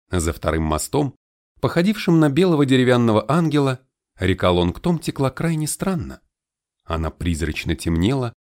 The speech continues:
и текла как-то так. Каждую сотню ярдов было большое топкое озерцо, вроде бочага. Река выбиралась из него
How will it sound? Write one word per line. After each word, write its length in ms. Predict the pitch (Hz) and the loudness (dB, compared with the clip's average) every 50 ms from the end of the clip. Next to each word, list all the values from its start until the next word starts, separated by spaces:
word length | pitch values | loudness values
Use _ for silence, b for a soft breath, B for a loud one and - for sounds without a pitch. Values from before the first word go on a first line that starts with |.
| _ _ _ | _ _ _
и 140 | - 120 127 | -6 -6 -4
текла 320 | - 180 170 - 220 220 | -4 -6 -2 0 -2 -2
как-то 320 | 220 - 185 180 - 175 170 | 0 -2 -4 -2 -2 -4 -4
так. 480 | 170 - 95 73 62 - - - - _ _ _ _ _ _ _ _ | -2 -4 -4 -4 -4 -6 -14 -20 -20 _ _ _ _ _ _ _ _
Каждую 360 | - 107 95 85 78 90 87 | 0 2 2 2 2 0 -2
сотню 360 | 82 - 95 85 - 98 95 90 | 0 0 -2 -2 0 0 0 0
ярдов 360 | 117 170 160 147 135 123 110 | 0 0 0 0 -4 -6 -4
было 220 | 113 127 123 120 | 0 0 2 2
большое 460 | 113 104 107 104 - - - 185 165 | 2 2 0 0 0 -2 -2 -2 -2
топкое 420 | - - 156 139 - - 127 117 107 | -2 -2 -2 -2 -2 -2 -2 0 0
озерцо, 500 | 95 87 104 104 - - - 180 170 156 - _ _ _ _ _ _ _ | 2 0 0 -2 -2 -4 -2 -2 -4 -4 -6 _ _ _ _ _ _ _
вроде 360 | - 147 151 156 151 131 143 | 2 4 4 4 4 2 0
бочага. 540 | 131 131 127 - - 139 110 82 73 - - _ _ _ _ _ _ _ _ _ _ _ _ | 0 0 -2 -2 -4 -4 -4 -6 -6 -8 -12 _ _ _ _ _ _ _ _ _ _ _ _
Река 400 | 95 92 87 85 - - 92 78 | 0 2 2 2 0 2 0 0
выбиралась 600 | 76 80 73 73 85 110 147 151 143 131 - 127 | 2 0 0 0 0 0 2 0 -2 -2 -2 -2
из 100 | 123 113 | 0 0
него 380 | 123 123 120 117 120 113 b | 0 2 2 2 0 0 b